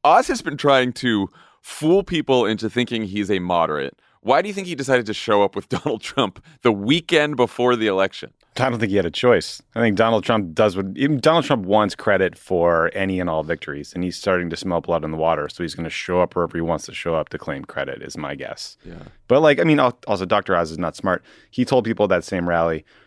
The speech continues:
Speaker 2: "Tomorrow morning, I want you to contact ten people, do it before the Steelers game."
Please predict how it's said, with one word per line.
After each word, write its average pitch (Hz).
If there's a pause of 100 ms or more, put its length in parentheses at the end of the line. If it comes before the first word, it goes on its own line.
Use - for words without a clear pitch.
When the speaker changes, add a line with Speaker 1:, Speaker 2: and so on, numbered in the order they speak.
Speaker 2:
"Tomorrow 113
morning, 101
I 90
want 87
you 87
to 82
contact 87
ten 90
people, 87
do 87
it 85
before 87
the 76
Steelers 92
game." 131